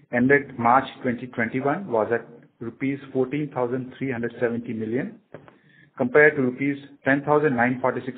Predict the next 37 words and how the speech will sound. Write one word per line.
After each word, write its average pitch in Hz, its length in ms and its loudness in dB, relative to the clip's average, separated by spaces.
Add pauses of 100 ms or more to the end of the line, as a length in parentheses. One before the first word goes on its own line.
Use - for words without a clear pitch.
million 123 300 -4
for 113 100 -4
the 113 100 -4
previous 123 580 -4
financial 107 380 -8
year, 113 240 -6 (560)
a 113 40 -8
growth 135 280 4
of 151 180 2
thirty-one 117 340 0
percent. 90 380 -12 (880)
We 147 140 -4
have 131 320 4
reported 147 440 2
ebitda 127 360 0
margin 127 400 2
for 120 260 2
F 104 160 -2
Y 123 100 4
twenty-one 127 680 -2
at 110 260 0 (180)
forty 135 240 0
percent, 156 480 -6 (580)
which 143 240 -4
is 156 140 -2
an 156 140 2
improvement 135 600 0
of 127 160 2
forty-six 127 420 0 (480)
basis 120 300 -2 (100)
points 127 360 -4
as 117 220 4
compared 117 280 0
to 147 80 -4
last 120 280 4
financial 95 380 -10
year. 92 180 -14